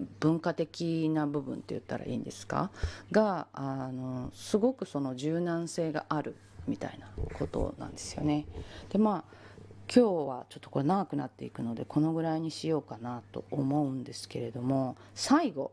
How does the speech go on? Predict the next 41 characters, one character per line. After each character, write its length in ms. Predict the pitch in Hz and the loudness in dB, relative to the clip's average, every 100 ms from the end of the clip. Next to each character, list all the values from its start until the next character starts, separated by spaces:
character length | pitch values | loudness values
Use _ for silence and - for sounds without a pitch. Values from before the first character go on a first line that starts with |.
| - - - | -12 -16 -2
It 160 | 196 - | -2 2
takes 360 | 262 254 - | 2 2 -2
a 60 | - | -6
tribe 460 | - 254 285 311 226 | 0 2 2 2 0
to 120 | 175 | 0
raise 400 | 165 147 143 - | 2 2 0 -4
children 480 | - 185 160 131 90 | 4 6 6 2 -6
っ 40 | - | -6
て 180 | - 151 | -2 -2
い 60 | |
う、 60 | 131 - - - | -2 -10 -16 -10
こ 240 | - 294 302 - | 6 6 6 2
れ 80 | 302 - | 0 2
が、 120 | 269 - - - - | -2 -2 -8 -8 0
お、 160 | 240 233 | 2 4
い 140 | 226 | 4
い 20 | |
で 120 | 185 139 | 2 -2
す 160 | - | -2
よ 80 | 139 | -2
ね。 200 | 151 151 - - - - | 0 -2 -8 -14 -10 4
あ 180 | 160 151 | 4 6
の、 800 | 156 147 147 147 147 143 - - - - - - | 2 0 0 0 -2 -2 -6 -10 -16 -20 -12 -2
子 180 | - | 4
供 220 | 269 294 320 | 6 4 2
た 120 | 202 | -4
ち 220 | - 135 | -2 0
を 320 | 139 135 - - - | 2 0 -2 -12 -16
そ 180 | - 175 | -2 0
の 60 | 151 | 0
育 340 | - 196 208 | 4 4 4
て 140 | 185 | 0
て 180 | 143 - - | -4 -4 -6
い 80 | |
く 200 | 147 - | -6 -2
に 160 | 170 143 | 0 0
は、 340 | 147 139 143 - - - - | 0 -2 -4 -8 -18 -20 -2
一 240 | 190 180 339 | 0 2 0
族、 460 | 247 - - 165 208 - - - - - | 0 -2 -6 -8 -10 -18 -20 -20 -16 -4
あ 60 | |
の、 120 | 135 | -2